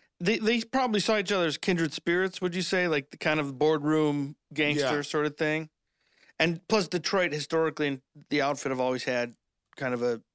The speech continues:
Speaker 2: Well, Tony Accardo was very close with Joe Zerilli.
Speaker 1: Right. So there's a, like, a continuation, a
Speaker 2: Yeah.
Speaker 1: tradition
Speaker 2: Right.
Speaker 1: there. Um,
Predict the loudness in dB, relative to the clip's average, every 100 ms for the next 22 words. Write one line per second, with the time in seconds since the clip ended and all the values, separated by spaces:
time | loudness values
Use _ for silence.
0 | -4 -2 0 0 0 0 0 2 0 -2
1 | -6 -6 -2 -2 -2 -4 -4 -4 -4 -4
2 | -6 -8 -8 -4 -4 -6 _ _ _ _
3 | -4 -2 0 -2 -2 -4 -6 -8 -8 -6
4 | -4 -4 -2 -4 -4 -4 -2 0 0 0
5 | -4 -6 -6 -6 -6 _ _ -6 -4 -4
6 | -6 _ _ _ _ 0 2 0 -2